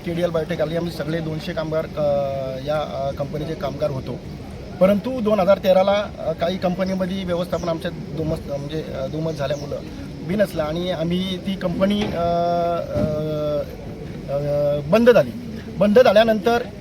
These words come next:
कंपनीचे आज उद्या देणे मिळेल असं आमचं, अ, त्याच्यामध्ये, अ, विषय आम्ही प्रत्येक वेळेस हाताळला. त्यावेळेला आम्हाला असं वाटलं कधीतरी हिशोब मिळेल,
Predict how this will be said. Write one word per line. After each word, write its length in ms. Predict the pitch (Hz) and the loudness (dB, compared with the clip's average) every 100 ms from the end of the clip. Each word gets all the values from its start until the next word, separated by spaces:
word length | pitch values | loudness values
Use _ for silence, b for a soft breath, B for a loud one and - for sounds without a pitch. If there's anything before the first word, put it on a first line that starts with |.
| - 196 | -2 2
कंपनीचे 380 | 190 214 214 226 | 2 2 2 2
आज 260 | 202 202 | 4 2
उद्या 200 | 208 220 | 0 0
देणे 220 | 202 208 | 0 0
मिळेल 180 | 208 208 | 0 0
असं 220 | 185 170 | 0 0
आमचं, 300 | 190 190 196 | 0 4 4
अ, 260 | 190 - 160 | 4 2 -4
त्याच्यामध्ये, 640 | 160 160 180 175 185 180 | -4 -2 -2 -2 -2 -4
अ, 400 | 147 156 160 160 156 | -2 0 0 0 -2
विषय 260 | 156 180 | -2 0
आम्ही 360 | 165 160 170 170 | 0 -2 -4 -4
प्रत्येक 560 | - - 180 160 180 170 | -8 -8 -8 -4 -4 -2
वेळेस 220 | 175 170 | -2 -4
हाताळला. 320 | - 170 170 | -2 0 0
त्यावेळेला 360 | 165 156 170 160 | 0 0 0 0
आम्हाला 160 | 160 | 0
असं 120 | 156 | 0
वाटलं 180 | 175 165 | -2 -2
कधीतरी 360 | 165 160 160 165 | -6 -6 -4 -4
हिशोब 440 | 165 135 135 156 | -6 -6 -8 -4
मिळेल, 560 | 156 185 151 - - | 2 2 2 -4 -14